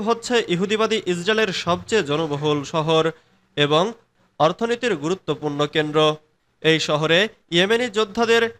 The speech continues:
প্রধান লক্ষ্যবস্তুতে পরিণত হবে। আব্দুল মালিক আল হুথি বলেন, যদি গাজায় আবার আগ্রাসন শুরু করা হয়, তাহলে ইয়েমেন তাতে জড়িয়ে পড়বে এবং পুরো ইসরায়েলে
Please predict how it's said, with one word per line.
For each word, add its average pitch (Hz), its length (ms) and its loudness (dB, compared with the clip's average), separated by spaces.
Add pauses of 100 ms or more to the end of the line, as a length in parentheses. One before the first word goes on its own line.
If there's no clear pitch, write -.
(120)
প্রধান 208 300 0 (160)
লক্ষ্যবস্তুতে 220 720 0 (140)
পরিণত 156 360 0 (120)
হবে। 151 240 4 (540)
আব্দুল 156 360 2
মালিক 185 340 0 (140)
আল 147 180 2
হুথি 156 280 -6
বলেন, 151 220 4 (400)
যদি 151 160 0 (100)
গাজায় 214 360 2
আবার 226 220 2 (160)
আগ্রাসন 175 420 -4 (120)
শুরু 147 240 -4
করা 143 260 4
হয়, 160 220 4 (500)
তাহলে 208 300 2 (140)
ইয়েমেন 214 360 2
তাতে 226 180 0 (140)
জড়িয়ে 156 380 2
পড়বে 147 340 2 (400)
এবং 151 180 2 (560)
পুরো 190 200 4 (160)
ইসরায়েলে 214 360 0